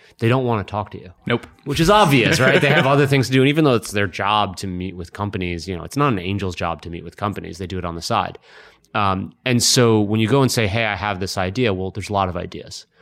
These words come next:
Speaker 1: What they wanna see is some evidence that you're going to do the things you say you're gonna do. And so when we have Demo Day, we have this thing where it says, "Oh, well, we're gonna have three thousand investors listening to your pitch at the same time."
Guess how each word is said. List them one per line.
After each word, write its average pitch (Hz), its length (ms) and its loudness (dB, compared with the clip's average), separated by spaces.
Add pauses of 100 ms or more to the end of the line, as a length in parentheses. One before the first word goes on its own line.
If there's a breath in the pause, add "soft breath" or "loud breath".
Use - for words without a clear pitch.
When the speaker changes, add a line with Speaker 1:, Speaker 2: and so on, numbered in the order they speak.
(280 loud breath)
Speaker 1:
What 110 140 0
they 123 80 4
wanna 143 280 4
see 151 400 4
is 104 160 2
some 117 380 2
evidence 110 460 0
that 101 140 -4
you're 95 140 -4
going 92 280 -6
to 95 100 -10
do 101 260 -4
the 92 100 -6
things 95 240 -4
you 95 60 -6
say 92 160 -4
you're 92 120 -2
gonna 107 120 -2
do. 165 180 4 (260 loud breath)
And 151 140 -2
so - 120 2
when 139 140 6
we 120 100 4
have 107 160 -2
Demo 202 240 4
Day, 110 240 4
we 110 100 4
have 113 140 2
this 113 160 0
thing 190 160 6
where 131 120 6
it 107 60 2
says, 104 220 0
"Oh, 131 300 2
well, 92 100 -2
we're 95 100 -4
gonna 101 160 -4
have 98 180 -4
three 95 280 -6
thousand 95 720 -4
investors 92 580 -4
listening 87 280 -8
to - 120 -12
your 87 80 -6
pitch - 260 -4
at 95 60 -6
the 98 60 -6
same 90 260 -4
time." 120 340 -2